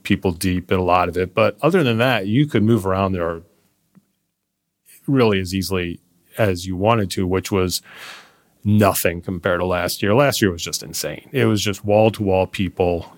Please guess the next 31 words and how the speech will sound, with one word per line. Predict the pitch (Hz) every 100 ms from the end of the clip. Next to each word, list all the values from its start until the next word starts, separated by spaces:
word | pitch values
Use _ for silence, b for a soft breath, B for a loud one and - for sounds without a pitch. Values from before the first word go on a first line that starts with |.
| -
you | 90
know, | 82 -
that | 98 92 87 - - 107 _ - - - B B
is | 135 117
close. | - - 139 160 156 - - _ _ -
Well, | 127
no, | 135 131 95
it |
was | 123 117
more | 131 156
than | 143 120
anything | 117 110 113 104
I'd | 95 92
seen | - 104
this | 95 -
year. | 139 117 98
But |
the | 107 151
interest, | 151 143 -
what | 135 117 104
it, | 104 135 127
the | 143
interesting | 135 127 - 110
thing | - 117 104
about | 98 98 95 - - _ _ _ -
fans | - 117 113 113 110 - -
this | 107 113 - -
year | 95 95 117 139
is | 131 113 107 -
I | 117
almost | 127 151 135 -